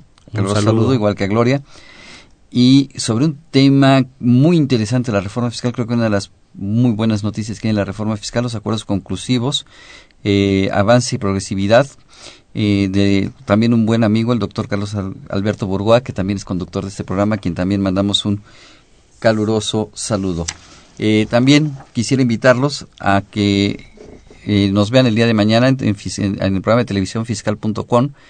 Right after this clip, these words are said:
Speaker 1: el cual ya está en su horario de costumbre, los jueves de nueve a diez de la mañana,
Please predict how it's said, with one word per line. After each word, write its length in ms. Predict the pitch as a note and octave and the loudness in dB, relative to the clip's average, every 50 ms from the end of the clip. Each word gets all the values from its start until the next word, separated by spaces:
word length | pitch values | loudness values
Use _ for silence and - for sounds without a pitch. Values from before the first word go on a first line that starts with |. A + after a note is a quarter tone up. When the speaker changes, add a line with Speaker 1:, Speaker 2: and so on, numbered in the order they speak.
| - - - - _ _ | -20 -20 -20 -20 _ _
Speaker 1:
el 100 | - A2+ | -6 0
cual 180 | - C#3 C3 B2+ | 2 4 4 4
ya 100 | B2+ B2+ | 4 2
está 180 | A#2+ - - B2+ | 2 2 0 -4
en 40 | |
su 140 | A2+ - A#2+ | -2 -2 -2
horario 200 | A2 A2+ A#2+ A#2+ | 0 2 2 2
de 40 | A2 | 0
costumbre, 420 | - G2+ G2+ - - B2+ C3+ C3+ | 0 -4 -4 -4 -2 -2 -2 -2
los 140 | B2 A2 - | -2 -4 -4
jueves 440 | - A#2 A2 A2 A2+ G#2+ - - - | -4 -4 -2 -2 -2 -2 -4 -6 -8
de 120 | - G2 G2 | -4 -2 0
nueve 280 | G#2 A2 A2 G#2+ G2 | 0 0 2 2 2
a 40 | F#2+ | 2
diez 220 | F#2+ G#2+ A2 A2 G#2+ | 2 0 0 0 0
de 60 | G#2+ | 0
la 80 | G#2+ | 0
mañana, 460 | G2+ G2 G2+ G#2 G#2 G#2+ A2 B2 C3+ | 0 0 0 2 2 2 2 2 0